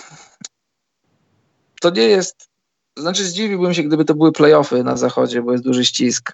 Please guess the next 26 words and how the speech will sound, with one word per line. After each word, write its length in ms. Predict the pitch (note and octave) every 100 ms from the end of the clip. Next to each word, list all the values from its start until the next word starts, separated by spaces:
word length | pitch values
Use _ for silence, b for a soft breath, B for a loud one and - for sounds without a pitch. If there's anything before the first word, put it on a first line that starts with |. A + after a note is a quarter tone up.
| D3
To 60 | -
nie 100 | E3
jest 160 | D#3+ C3+
drużyna 320 | B2+ B2+ B2
play-offowa, 580 | B2+ B2 B2 C3 B2 B2
ale 120 | B2+
to, 120 | - A#2+ -
ale 480 | C3+ C3+ C3+ B2+ - - _ _ _ _
myślę, 300 | C#3 C#3 C3
że 80 | C3
będą 220 | C3+ C3+
chcieli 260 | C3+ C#3+ C#3
być 140 | C#3
dobrzy. 460 | C#3 C#3+ C#3 B2+ C3 - _ _ _ _ _ _ _ _ _ _ _ _ _ _ _ _ _ _ _
Ale 240 | C3+ C3+ C#3+
nie 120 | D#3+
możesz 300 | F3+ D3 B2
być 200 | A#2+ A2+
dobry, 340 | B2 A2+ A2+
jeśli 280 | A2+ A2 A2
dajesz 280 | A2 A2 - -
maksymalny 540 | - - A#2+ A2+ A2+
kontrakt 380 | A2+ A#2 A2+ -
Harrisonowi 640 | A#2 A2+ - - A#2+ A#2
Barnes-, 360 | A#2 A#2 - - B2+
Barnesono-, 640 | B2+ B2+ B2+ B2+ B2